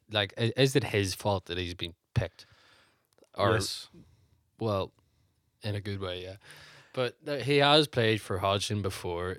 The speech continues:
Speaker 1: It's not his fault he was injured all season, and he's n-, like, nobody, no player is the type of guy to go, uh, "No, actually, don't pick me. Let
Speaker 2: Yeah,
Speaker 1: one
Speaker 2: true.
Speaker 1: of my mates have it. I don't wanna play at this international tournament."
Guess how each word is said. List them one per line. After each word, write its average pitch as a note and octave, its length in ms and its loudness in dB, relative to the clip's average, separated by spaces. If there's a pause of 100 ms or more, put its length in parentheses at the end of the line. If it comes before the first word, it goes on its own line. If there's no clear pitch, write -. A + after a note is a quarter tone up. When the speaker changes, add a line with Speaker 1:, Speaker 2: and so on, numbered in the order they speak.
Speaker 1:
It's - 300 -10
not C3+ 160 6
his G2 220 2
fault G2 260 -2
he F2+ 80 -6
was F2+ 160 -8
injured F#2 300 -8
all F2 160 -8
season, F#2 600 -6
and F2+ 220 -6
he's F#2 160 -4
n-, G2+ 100 -6 (100)
like, F#2+ 200 -6
nobody, G#2+ 640 2
no G#2+ 320 2
player G2 320 0
is F#2 120 -6
the F#2+ 80 -8
type F#2 240 -6
of F#2 80 -10
guy F2+ 260 -6
to F#2 80 -10
go, F2 320 -10 (420)
uh, E2+ 360 -2 (480)
"No, F#2 320 0
actually, F2+ 320 -6
don't F#2 260 -6
pick - 260 -8
me. F2 260 -12 (680)
Let F#2 180 -2
Speaker 2:
Yeah, E2+ 80 -6
Speaker 1:
one F#2 100 -4
Speaker 2:
true. G2 80 -4
Speaker 1:
of F2+ 60 -4
my F2+ 60 -6
mates F2 280 -10
have F2+ 220 -8
it. F2+ 140 -10 (320)
I F#2+ 60 -6
don't F2+ 140 -4
wanna F2+ 160 -4
play F#2 200 -6
at F#2 100 -10
this - 300 -6 (240)
international F2 540 -10
tournament." F2 400 -10